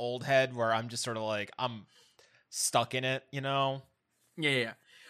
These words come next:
Speaker 2: Well, and that's my thing, is, like, we should. Like, all right, let's talk about this.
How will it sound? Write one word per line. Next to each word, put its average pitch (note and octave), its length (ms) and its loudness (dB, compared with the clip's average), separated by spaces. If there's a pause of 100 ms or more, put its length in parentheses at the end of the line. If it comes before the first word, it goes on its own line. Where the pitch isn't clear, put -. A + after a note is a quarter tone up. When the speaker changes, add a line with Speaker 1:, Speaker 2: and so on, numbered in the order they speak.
Speaker 2:
Well, B3 140 6
and A#3+ 100 6
that's B3+ 140 8
my B3+ 100 8
thing, A3 220 4
is, C#3+ 320 -2
like, D3 180 0 (500)
we F#3+ 200 0
should. F#3+ 420 4 (220)
Like, A3+ 180 -2 (1700)
all F#3+ 60 12
right, C#3 160 8
let's C4 220 4
talk B3+ 180 12
about E3 140 8
this. G#2 180 -6